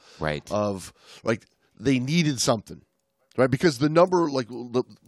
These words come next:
Speaker 2: we look back at that Rhode Island study, and then for the, like, the kids out there, right,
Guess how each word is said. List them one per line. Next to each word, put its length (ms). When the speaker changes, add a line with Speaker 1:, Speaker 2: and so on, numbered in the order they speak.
Speaker 2:
we 120
look 200
back 220
at 80
that 140
Rhode 280
Island 380
study, 480
and 140
then 100
for 160
the, 220
like, 160
the 80
kids 300
out 180
there, 160
right, 140